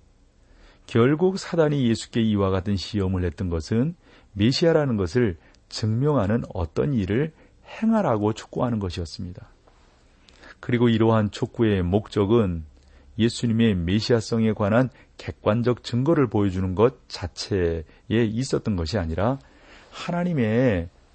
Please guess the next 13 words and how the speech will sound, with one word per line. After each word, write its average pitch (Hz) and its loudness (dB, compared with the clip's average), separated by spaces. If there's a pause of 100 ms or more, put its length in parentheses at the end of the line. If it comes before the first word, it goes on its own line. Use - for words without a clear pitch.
(160)
그러니까 92 -4
하나님을 117 0
신실하게 202 0
의지하지 131 2
않고 90 -2 (360)
독자적으로 95 0
행동하도록 117 0
부추기는 123 -2
데 104 0 (380)
이 98 -2
사단의 117 -2
목적은 90 -2
있었어요. - -10